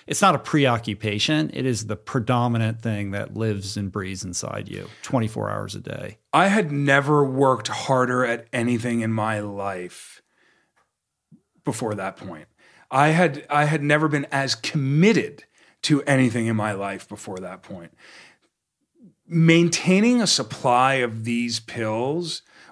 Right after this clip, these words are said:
Speaker 2: was really my only focus.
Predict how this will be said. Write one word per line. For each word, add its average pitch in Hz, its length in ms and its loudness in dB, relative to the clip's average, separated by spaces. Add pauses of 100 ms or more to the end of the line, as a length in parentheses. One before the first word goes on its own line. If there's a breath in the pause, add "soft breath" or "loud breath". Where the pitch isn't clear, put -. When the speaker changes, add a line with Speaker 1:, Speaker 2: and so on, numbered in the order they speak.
Speaker 2:
was 135 640 4
really 190 380 6
my 131 240 4
only 123 1160 2
focus. - 920 -4